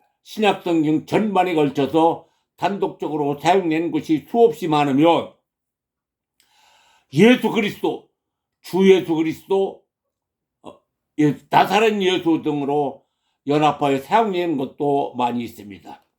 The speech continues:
어, 예수라는 명칭은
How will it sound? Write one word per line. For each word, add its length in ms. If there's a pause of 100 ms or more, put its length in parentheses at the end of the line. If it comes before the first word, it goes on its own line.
(1120)
어, 260
예수라는 720
명칭은 680